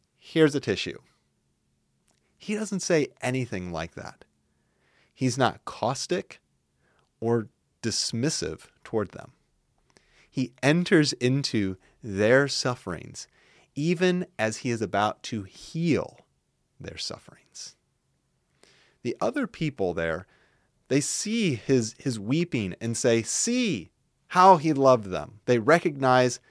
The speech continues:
his love, but they don't recognize his power. But he doesn't only care, he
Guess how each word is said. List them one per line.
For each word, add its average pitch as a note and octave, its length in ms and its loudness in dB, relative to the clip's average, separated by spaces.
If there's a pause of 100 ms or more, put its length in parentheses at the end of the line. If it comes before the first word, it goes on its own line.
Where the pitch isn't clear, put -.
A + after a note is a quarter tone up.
(260)
his A2 240 -4
love, F#2+ 680 0 (720)
but - 120 -14
they A2+ 100 -4
don't E3 440 -2 (440)
recognize A#2 640 -6
his F#2 120 -10
power. - 520 -12
But C#3 120 0
he C#3+ 60 0
doesn't G3 360 0 (120)
only C3+ 440 -4
care, - 560 -2 (520)
he - 280 -8